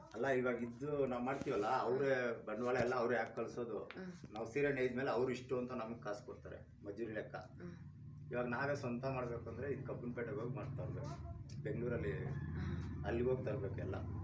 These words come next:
Speaker 1: ಅವರೆಲ್ಲ ಒಟ್ಟಿಗೆ ನೂರು ಮಗ್ಗ, ಇನ್ನೂರು ಮಗ್ಗ ಐತೆ,
Speaker 2: ಹ್ಮ್.
Speaker 1: ಅವರೆಲ್ಲ ಒಟ್ಟಿಗೆ ಸೀರೆ ಹಾಕ್ತಾರೆ,
Speaker 2: ಹ್ಮ್.
Speaker 1: ಒಂದು ಐದು ಸಾವಿರ ಸೀರೆ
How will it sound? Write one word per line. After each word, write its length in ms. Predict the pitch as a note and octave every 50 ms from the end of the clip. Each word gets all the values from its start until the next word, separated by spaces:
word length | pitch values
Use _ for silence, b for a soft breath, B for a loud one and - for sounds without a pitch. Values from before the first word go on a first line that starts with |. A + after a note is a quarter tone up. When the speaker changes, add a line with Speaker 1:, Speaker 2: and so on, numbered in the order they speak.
| - - - - - - - -
Speaker 1:
ಅವರೆಲ್ಲ 300 | - C#3 D3 D3+ D3+ D#3
ಒಟ್ಟಿಗೆ 380 | C#3+ B2 - - C3+ C#3 C#3+
ನೂರು 240 | C3 B2 B2+ C3+ B2+
ಮಗ್ಗ, 200 | B2+ C3 A#2+ A#2+
ಇನ್ನೂರು 360 | B2 B2 A#2 A2+ A#2+ A#2+ A#2
ಮಗ್ಗ 180 | A2+ A2+ A2 A#2
ಐತೆ, 280 | A2+ G#2 G2+ - G#2 G#2
Speaker 2:
ಹ್ಮ್. 540 | - - - G#2+ G#2+ G2 F#2+ - - -
Speaker 1:
ಅವರೆಲ್ಲ 260 | G2+ G#2 A2+ A#2+ B2 B2+
ಒಟ್ಟಿಗೆ 360 | B2 A2+ A2 - C3 B2+ B2+
ಸೀರೆ 260 | - A2+ G#2+ G#2 G2+
ಹಾಕ್ತಾರೆ, 340 | F#2+ F#2+ - - - - -
Speaker 2:
ಹ್ಮ್. 920 | - - - - - - - - - - - - - F3 - - - -
Speaker 1:
ಒಂದು 140 | G#2+ G2+ G#2
ಐದು 100 | G#2+ G#2+
ಸಾವಿರ 200 | - G2+ G2 F#2+
ಸೀರೆ 320 | F#2+ - G#2+ F#2+ F#2+ F2+